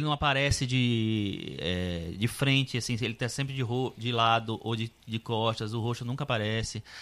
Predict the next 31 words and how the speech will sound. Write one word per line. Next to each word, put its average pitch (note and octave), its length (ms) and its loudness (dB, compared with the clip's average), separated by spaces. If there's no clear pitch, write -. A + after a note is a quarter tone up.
é, G#2+ 840 0
tem C#3 120 4
uma, D3+ 220 2
uma, C#3 640 2
e A#2+ 80 -2
s-, - 180 -4
são C3+ 160 0
menos C3+ 280 2
cenas, A#2 400 0
então. G2 340 -6
Ele, C3+ 280 4
a A#2+ 280 8
grande D#3 320 2
mudança, C3 720 2
eu A#2 80 4
acho, A2+ 220 2
que A#2 100 -4
da, G#2 340 0
do G#2 120 -6
Ben-Hur G#2+ 520 0
de G#2 80 -8
cinquenta A2+ 300 -4
e A2 40 -2
nove G2+ 180 -4
pra G#2+ 160 -4
esse, B2 420 -2
é B2+ 140 8
que C#3 560 2
ele B2+ 240 6
resolveu, C3+ 540 4
é, A2 160 0